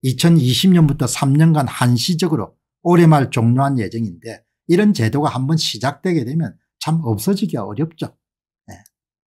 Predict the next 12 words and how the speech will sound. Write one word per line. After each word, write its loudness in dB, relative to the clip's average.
정부와 4
여당은 0
안전 4
운임제를 2
삼 0
년 4
더 2
연장하겠다고 -4
밝혔지만 -4
화물연대는 0
파업을 -4
강행했고, -12